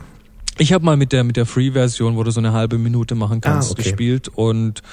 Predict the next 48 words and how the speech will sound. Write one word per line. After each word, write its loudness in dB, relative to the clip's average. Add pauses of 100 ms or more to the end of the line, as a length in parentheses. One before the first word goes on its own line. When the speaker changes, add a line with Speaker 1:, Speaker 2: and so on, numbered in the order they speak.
(520)
Speaker 1:
ja, 2
schon -4
eindrucksvoll. -4
Also 0
macht, -4
die -2
machen -2
dann -2
einen -4
ziemlich -4
guten -6
Job -6 (160)
für, 0
für 2
vollautomatisch. 0
Ich -6 (220)
hätte 2
an 0
manchen 0
Stellen, 0
hätte 0
ich -8
gerne -4
noch 0
ein -2
bisschen, -2 (1000)
ähm, -2
ja, -2
noch -4
ein -4
bisschen -2
mehr -2 (680)
Einfluss -2
gehabt, -4
weil 0
es -10
dann -4
doch -4
an -2
manchen -4
Ecken -4
nicht -4
so 0
synchron 0
mit -2
der -2
Musik -4
war, 0